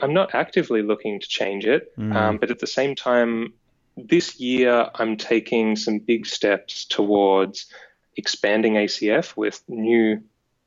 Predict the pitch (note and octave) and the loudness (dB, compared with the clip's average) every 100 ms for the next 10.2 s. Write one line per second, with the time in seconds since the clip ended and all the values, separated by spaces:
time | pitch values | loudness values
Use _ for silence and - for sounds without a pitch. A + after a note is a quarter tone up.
0 | - A2 G2+ G#2 A2 G#2+ C3 A2 - G#2+ | -2 0 4 4 4 2 0 -4 0 2
1 | G2+ G2+ C#3 G#3+ - - - - _ - | 2 2 2 0 -4 -14 -20 -20 _ -4
2 | G#2+ - A2+ A2 G#2+ A2+ G#2 G#2+ - - | -2 0 0 0 -2 -2 -4 -6 -4 0
3 | A2+ G#2+ G2+ G#2 G#2 G#2 D#3+ - - - | 0 -2 -4 -4 0 2 0 -2 -16 -20
4 | - A#2+ A#2 A#2 A#2 A2+ - _ _ _ | -4 2 4 4 4 0 -4 _ _ _
5 | B2+ A#2 D2+ - D3+ C#3 - - G2+ - | -2 -2 -2 -2 2 2 2 0 -2 -2
6 | - C3 C3 C3+ C#3+ C#3 C#3 B2 A#2+ A#2+ | -2 0 0 2 2 0 2 2 2 0
7 | A#2+ A2 G#2+ G2+ G#2 A2 G#2+ G#2 G#2 G#2 | -2 -4 -6 -4 -2 -2 -4 -6 -6 -6
8 | G#2 G2+ G2 G#2 - - A2 G#2 G2+ G#2 | -6 -8 -8 -10 -6 -4 -2 -2 -2 -4
9 | G2 - G#2+ - G#2+ G#2 G2+ - G#2+ G#2 | -4 -4 -4 -2 -2 -2 -2 0 2 2
10 | G#2 | -2